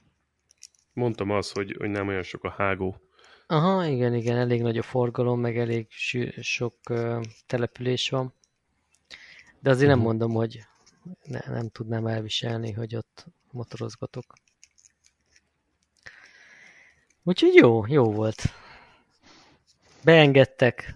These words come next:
Speaker 2: szállásra is beengedtek.
Speaker 1: Mondták, hogy Sputnik, nyet.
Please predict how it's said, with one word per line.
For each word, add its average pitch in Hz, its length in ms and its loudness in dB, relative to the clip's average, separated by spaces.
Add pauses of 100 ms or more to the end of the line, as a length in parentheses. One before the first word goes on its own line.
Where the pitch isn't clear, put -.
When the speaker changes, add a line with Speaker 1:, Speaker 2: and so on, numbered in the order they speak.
(160)
Speaker 2:
szállásra 143 720 2
is 120 100 0
beengedtek. 117 800 -4
Speaker 1:
Mondták, 120 380 2
hogy 113 160 -2
Sputnik, 117 600 -2
nyet. 113 460 0